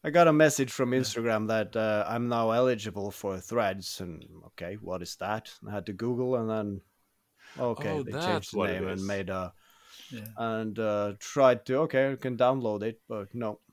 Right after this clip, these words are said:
Speaker 1: it's blocked
Speaker 2: Hey.
Speaker 1: in Norway for, uh, G D P R reasons or something like that.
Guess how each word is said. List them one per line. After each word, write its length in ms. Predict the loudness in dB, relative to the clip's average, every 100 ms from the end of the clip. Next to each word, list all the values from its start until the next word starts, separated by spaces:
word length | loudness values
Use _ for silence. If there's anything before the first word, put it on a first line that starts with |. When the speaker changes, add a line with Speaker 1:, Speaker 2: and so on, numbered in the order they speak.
| _ _ -18
Speaker 1:
it's 180 | -16
blocked 360 | -4 0 0 0
Speaker 2:
Hey. 40 |
Speaker 1:
in 80 | -6
Norway 400 | -4 -2 0 -2
for, 380 | -2 -2 0 0
uh, 320 | 2 0 -2
G 240 | -4 -6 -6
D 80 |
P 100 | -2
R 240 | 0 2 0
reasons 460 | -4 -6 -8 -6
or 120 | -8 -6
something 320 | -8 -8 -8
like 200 | -8 -8
that. 240 | -10 -10